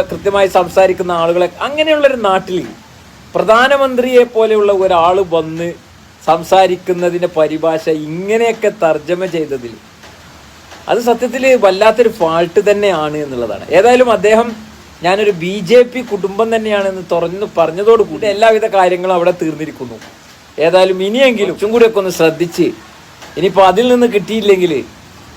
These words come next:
നല്ല ക്രിസ്റ്റൽ ക്ലിയർ ആയിട്ട് പരിഭാഷപ്പെടുത്തി കൊടുക്കാൻ പറ്റുന്ന നല്ല ഒന്നാന്തരം ഭാഷ അറിയുന്ന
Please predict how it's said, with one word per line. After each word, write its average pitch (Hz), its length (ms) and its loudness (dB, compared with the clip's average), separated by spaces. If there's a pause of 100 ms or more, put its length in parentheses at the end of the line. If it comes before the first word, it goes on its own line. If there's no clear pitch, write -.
(140)
നല്ല 170 160 4 (220)
ക്രിസ്റ്റൽ 247 500 -2 (120)
ക്ലിയർ 202 320 6
ആയിട്ട് 180 280 2 (640)
പരിഭാഷപ്പെടുത്തി 185 920 2
കൊടുക്കാൻ 170 360 -2
പറ്റുന്ന 156 280 -8 (580)
നല്ല 156 140 0 (120)
ഒന്നാന്തരം 185 880 2
ഭാഷ 165 220 2 (180)
അറിയുന്ന 151 360 -6